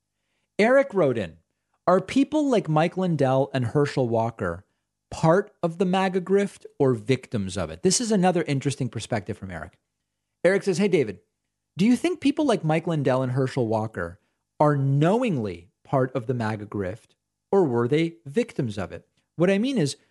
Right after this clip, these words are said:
do these mid-level frontmen know it's all a grift, or are they just patsies being exploited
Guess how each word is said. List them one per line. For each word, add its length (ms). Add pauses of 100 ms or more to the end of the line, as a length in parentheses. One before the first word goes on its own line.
(200)
do 140
these 320 (100)
mid-level 800
frontmen 800 (140)
know 460
it's 220
all 200
a 60
grift, 480 (340)
or 260
are 200
they 180
just 440
patsies 840 (140)
being 260
exploited 1000